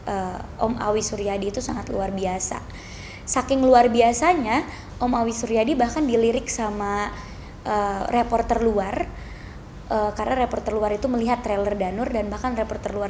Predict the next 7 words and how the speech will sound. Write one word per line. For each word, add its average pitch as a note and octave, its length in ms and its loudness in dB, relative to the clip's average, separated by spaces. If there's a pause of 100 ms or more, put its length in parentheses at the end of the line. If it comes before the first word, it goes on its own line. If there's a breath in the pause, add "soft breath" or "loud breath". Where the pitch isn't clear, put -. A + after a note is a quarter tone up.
itu C#4+ 160 0 (400 loud breath)
mewawancarai G3+ 880 0 (400 loud breath)
Om G#3 240 -4
Awi A#3 400 -2
dan A3+ 160 0
akhirnya B3+ 320 0
mewawancari A3 560 0